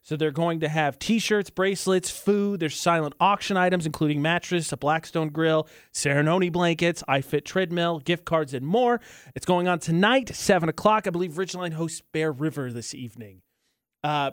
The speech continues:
the full schedule at cache valley daily dot com, of course, for all high school sports, which you can either listen to, you can stream, or you can stream and watch. So, uh, again, that's going on tonight at Ridgeline High School.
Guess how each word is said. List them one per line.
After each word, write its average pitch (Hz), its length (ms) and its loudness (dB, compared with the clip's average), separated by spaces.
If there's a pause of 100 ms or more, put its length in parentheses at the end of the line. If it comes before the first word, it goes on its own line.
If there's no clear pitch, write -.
the 156 80 -6
full 190 180 0
schedule 175 320 -2
at 156 60 -4
cache 160 240 -2
valley 151 180 0
daily 147 220 -2
dot 139 160 -4
com, 151 180 -6
of - 60 -12
course, 151 200 -4
for 139 140 -2
all 123 80 2
high 123 140 0
school - 180 -10
sports, 190 380 -2
which 151 160 -10
you 156 60 -10
can 151 120 -10
either 143 140 -6
listen 226 380 -4
to, 247 360 -6 (440)
you 143 120 -8
can 139 160 -10
stream, 285 560 0 (280)
or 185 120 4
you 190 100 -4
can 185 140 -4
stream 202 360 -4
and 165 220 0
watch. 147 580 -2 (460)
So, 127 320 -6 (400)
uh, 143 180 2
again, 139 240 0
that's 135 140 -6
going 147 160 -2
on 135 80 -2
tonight 143 300 -2
at - 160 -8
Ridgeline 131 360 -6
High 165 180 2
School. 151 420 -2